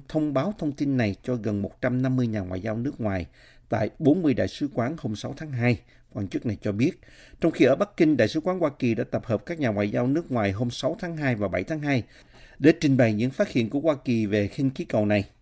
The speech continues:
Quan chức cấp cao của chính quyền cho biết, "Chúng tôi muốn đảm bảo rằng chúng tôi chia sẻ nhiều nhất có thể cho các quốc gia trên thế giới. Những quốc gia cũng có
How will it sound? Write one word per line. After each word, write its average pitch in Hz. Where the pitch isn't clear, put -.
Quan 185
chức 214
cấp 220
cao 170
của 156
chính 208
quyền 123
cho 147
biết, 175
"Chúng 190
tôi 156
muốn 160
đảm 127
bảo 117
rằng 120
chúng 160
tôi 139
chia 160
sẻ 113
nhiều 143
nhất 110
có 190
thể 101
cho -
các -
quốc 175
gia 131
trên 127
thế 143
giới. 139
Những 120
quốc 190
gia 151
cũng 117
có 190